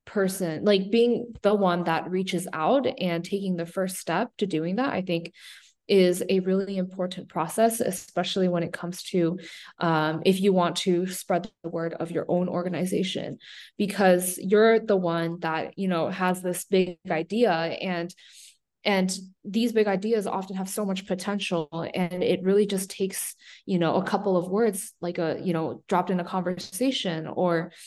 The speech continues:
you know, having a quick chat with somebody for them to really,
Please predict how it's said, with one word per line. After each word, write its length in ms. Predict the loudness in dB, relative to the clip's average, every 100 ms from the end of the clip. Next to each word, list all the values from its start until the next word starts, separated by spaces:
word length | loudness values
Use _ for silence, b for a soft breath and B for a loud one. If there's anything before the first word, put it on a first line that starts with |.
| B B
you 140 | -2 2
know, 140 | 2
having 260 | 2 2 0
a 60 |
quick 200 | 0 -4
chat 240 | -2 -4 -2
with 140 | -4
somebody 520 | -4 -4 -2 -4 -8 B B -6
for 220 | 2 4
them 320 | 4 4 2
to 440 | 0 2 4 2 0
really, 500 | 0 2 0 -4